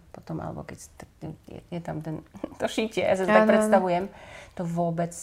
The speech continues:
Speaker 1: neznamená, že, že si menej. Dokonca si bohatšia o tú ránu.
Speaker 2: Mhm.
Speaker 1: Vieš, o tú, o tú jazvu, o tú, o tú pamiatku toho, že sa stalo, toto stalo, ale keď je to dobre ošetrené,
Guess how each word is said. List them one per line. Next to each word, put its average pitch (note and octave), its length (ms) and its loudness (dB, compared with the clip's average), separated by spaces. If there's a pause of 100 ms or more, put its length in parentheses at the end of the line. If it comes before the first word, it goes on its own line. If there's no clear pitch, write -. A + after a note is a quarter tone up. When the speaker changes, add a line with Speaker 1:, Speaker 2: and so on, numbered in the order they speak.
Speaker 1:
neznamená, D#3+ 800 -4
že, D3+ 320 -4 (1120)
že D#3+ 160 -12
si E3 220 -10
menej. D#3 500 -4 (800)
Dokonca E3+ 400 -6
si E3+ 160 -14
bohatšia E3 560 -8 (160)
o - 80 -10
tú E3 160 -10
ránu. D#3+ 320 -4 (440)
Speaker 2:
Mhm. A#3 260 -2
Speaker 1:
Vieš, F3+ 260 -2
o E3 80 -6
tú, E3 120 -4 (100)
o F3 100 -2
tú E3+ 160 -6
jazvu, F3+ 360 2
o E3 120 -4
tú, E3 240 -6
o - 160 -6
tú E3+ 80 -6
pamiatku F#3 480 0
toho, E3+ 240 -2
že E3+ 80 -4
sa E3+ 140 -10
stalo, E3 540 -2
toto - 200 -8
stalo, D#3+ 560 -4 (460)
ale E3 260 -2
keď E3+ 160 -8
je F3 120 -8
to - 120 -20
dobre F3 460 -2 (320)
ošetrené, F3+ 640 0